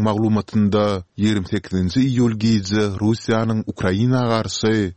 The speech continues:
iki sany Iskander M ballistik raketany we otuz ýedi drony atandygy aýdylýar. Pilotsuz uçuş serişdeleriniň aglawa bölegi ýok edildi. Maglumatda beş dronyň we iki raketanyň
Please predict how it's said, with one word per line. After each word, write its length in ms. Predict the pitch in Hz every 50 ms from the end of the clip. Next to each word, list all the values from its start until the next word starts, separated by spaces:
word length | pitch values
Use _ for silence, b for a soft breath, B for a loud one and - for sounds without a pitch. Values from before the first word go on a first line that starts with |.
| _ -
iki 180 | - - - - -
sany 360 | 127 123 123 127 127 131 127 -
Iskander 560 | 107 - - - 107 104 101 98 92 95 92 101
M 340 | 107 110 113 113 110 101 87
ballistik 500 | 92 90 95 98 101 - - - - -
raketany 960 | 110 92 - - 98 98 92 - 101 98 95 95 95 98 98 95 92 87 78 - _ -
we 240 | 95 104 113 123
otuz 320 | 117 120 113 - - 107 92
ýedi 260 | 92 92 85 95 117 110
drony 360 | 120 123 117 110 107 113 117 - - 107
atandygy 460 | - - 131 127 123 127 120 113 110 95 85
aýdylýar. 600 | 92 90 - 90 90 90 95 98 98 95 92 90 80 82 - _ _ _ -
Pilotsuz 540 | 110 104 104 98 92 87 - - 107 90 90 85 -
uçuş 280 | - - - - 127 - - - _ -
serişdeleriniň 840 | 123 127 127 117 - - 123 113 110 113 107 107 110 113 110 107 -
aglawa 500 | 95 92 85 85 90 101 117 117 131 117 110
bölegi 460 | 113 117 117 110 95 95 92 101 113 117 104 98
ýok 300 | 98 98 95 90 95 90
edildi. 640 | 85 92 92 90 90 98 98 98 95 92 87 76 - _ _ _ -
Maglumatda 760 | 90 90 90 95 101 107 104 110 107 - - - 135 110 107
beş 220 | 107 113 123 113 - -
dronyň 460 | 117 117 113 113 110 110 107 107 101 98 95
we 100 | 107 101 87 -
iki 120 | - - 123
raketanyň 800 | 123 117 - - 123 117 - - 113 104 107 104 104 104 104